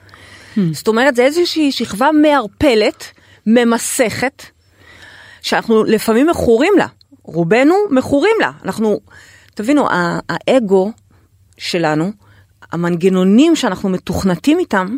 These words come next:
Speaker 2: כל אחד והמנגנונים שלו, הם כבר בנויים לתקוף אותנו. אצל אחד זה דחייה, את לא מספיק, לא כך ולא טוב. אצל אחד לתקוף דרך הפחדות ו-, ו-, ואיומים. אצל אחד, אה,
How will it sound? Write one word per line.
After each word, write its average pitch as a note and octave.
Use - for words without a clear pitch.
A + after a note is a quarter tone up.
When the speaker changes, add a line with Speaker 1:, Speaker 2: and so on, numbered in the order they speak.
Speaker 2:
כל G3+
אחד G3+
והמנגנונים F3+
שלו, C4+
הם E4
כבר D4+
בנויים C4
לתקוף -
אותנו. E3
אצל A3
אחד A#3
זה A3+
דחייה, A3
את G3+
לא G#3
מספיק, G3+
לא G3+
כך G3+
ולא G3+
טוב. G3+
אצל A3+
אחד B3+
לתקוף B3
דרך A#3
הפחדות A3+
ו-, A3
ו-, F#3+
ואיומים. A3+
אצל C4+
אחד, C4
אה, A#3+